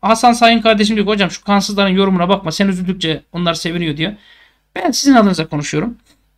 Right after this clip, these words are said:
İsteyen istediğini düşünebilir. Ha, Fred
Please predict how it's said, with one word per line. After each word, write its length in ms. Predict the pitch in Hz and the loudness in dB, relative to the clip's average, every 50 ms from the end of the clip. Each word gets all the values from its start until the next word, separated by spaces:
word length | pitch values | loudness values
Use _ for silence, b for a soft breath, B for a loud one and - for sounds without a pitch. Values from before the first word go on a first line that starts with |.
| _ _ | _ _
İsteyen 420 | - 381 - - - 285 277 254 240 | -4 -2 -2 -2 0 0 2 4 4
istediğini 420 | 240 233 - 214 190 208 190 185 | 2 2 0 -2 0 0 0 -2
düşünebilir. 580 | 190 - - 160 151 151 165 202 - - - _ _ _ _ _ _ _ _ _ _ _ | -2 -4 -4 -4 -4 -4 -6 -8 -8 -10 -14 _ _ _ _ _ _ _ _ _ _ _
Ha, 220 | - 311 277 196 190 _ _ _ _ _ _ _ _ _ _ _ _ _ _ | 0 2 2 2 0 _ _ _ _ _ _ _ _ _ _ _ _ _ _
Fred 300 | - 359 339 330 330 320 | 4 6 6 6 4 2